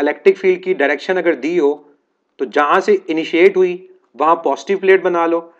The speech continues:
और जिस तरफ टर्मिनेट हो रही है वहां नेगेटिव प्लेट बना लो। तो पॉजिटिव से नेगेटिव की तरफ जा रहा है तो नेगेटिव अट्रैक्ट करेगा, इलेक्ट्रिक फोर्स अप्लाई होगी। तो इलेक्ट्रिक फोर्स हमारे पास नॉन ज़ीरो है, और अगर ये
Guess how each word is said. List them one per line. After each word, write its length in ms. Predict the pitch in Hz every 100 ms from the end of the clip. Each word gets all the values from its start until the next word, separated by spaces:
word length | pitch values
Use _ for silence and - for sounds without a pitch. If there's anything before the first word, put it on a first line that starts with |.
| _ -
और 120 | 151
जिस 260 | 120 202 202
तरफ 220 | 196 185
टर्मिनेट 480 | 190 165 147 160 175
हो 100 | 175
रही 120 | 165 170
है 60 |
वहां 160 | 170 165
नेगेटिव 320 | 131 - 147
प्लेट 240 | - 131 110
बना 220 | 104 92
लो। 160 | 85 _ _ _ _ _ _ _ 151
तो 60 |
पॉजिटिव 600 | 147 160 160 - 233 202 -
से 260 | - - 175 -
नेगेटिव 440 | 135 147 165 240 202
की 100 | 196
तरफ 220 | 196 165
जा 200 | 147 139
रहा 120 | 147
है 60 | 160
तो 80 |
नेगेटिव 440 | 151 139 143 180 143
अट्रैक्ट 340 | 127 - 190 190
करेगा, 360 | 151 143 123 127 - _ _ -
इलेक्ट्रिक 500 | 156 165 - 208 202
फोर्स 340 | - 165 170 -
अप्लाई 360 | 151 151 147
होगी। 380 | 139 120 113 101 _ _ _ _ _ _
तो 60 | - 151
इलेक्ट्रिक 400 | 160 - 240 -
फोर्स 380 | 196 185 185 - _ _ _ _ _ _ _ -
हमारे 280 | 151 156 170
पास 400 | 170 156 165 - 143
नॉन 360 | 131 135 135
ज़ीरो 280 | 113 107 95
है, 80 | 90 _ _ _ _ _ _ _ _ _ 147
और 100 | 156
अगर 220 | 180 196
ये 140 | 156